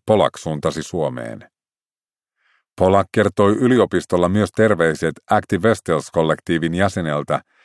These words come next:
toimittaja Mohamed Zanunilta.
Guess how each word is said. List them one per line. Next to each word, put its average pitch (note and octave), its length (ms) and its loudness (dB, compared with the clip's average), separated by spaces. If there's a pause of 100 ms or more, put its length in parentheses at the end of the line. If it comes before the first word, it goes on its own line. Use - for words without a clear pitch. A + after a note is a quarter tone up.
(220)
toimittaja F2+ 560 2
Mohamed F#2 480 0 (140)
Zanunilta. B1+ 880 -4